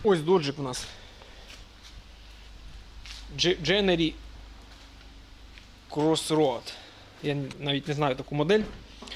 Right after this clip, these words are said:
Треба зараз буде знімати радіатор і зараз викотимо на вулицю фріон, скинемо, тому що тут ось цю морду треба міняти. А щоб її замінити, треба один,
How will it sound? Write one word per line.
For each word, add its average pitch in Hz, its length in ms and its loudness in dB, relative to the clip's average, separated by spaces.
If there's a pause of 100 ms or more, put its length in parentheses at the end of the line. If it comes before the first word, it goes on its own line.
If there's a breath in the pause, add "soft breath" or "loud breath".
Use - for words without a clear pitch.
(380 loud breath)
Треба 170 240 4
зараз 156 220 6
буде 156 180 2
знімати 151 360 2
радіатор 156 480 4
і 135 40 2
зараз 135 560 -2
викотимо 143 400 0
на 143 60 2
вулицю 143 380 0
фріон, 196 420 4 (460 loud breath)
скинемо, 160 520 0
тому 151 160 -2
що 147 140 -4
тут 147 160 -8 (1000 loud breath)
ось 143 160 -4
цю 170 140 2
морду 175 320 6
треба 143 240 2
міняти. 139 420 -4 (680)
А 143 80 -4
щоб 156 200 2
її 165 280 0 (1160 loud breath)
замінити, 180 440 4
треба 156 360 4
один, 202 380 4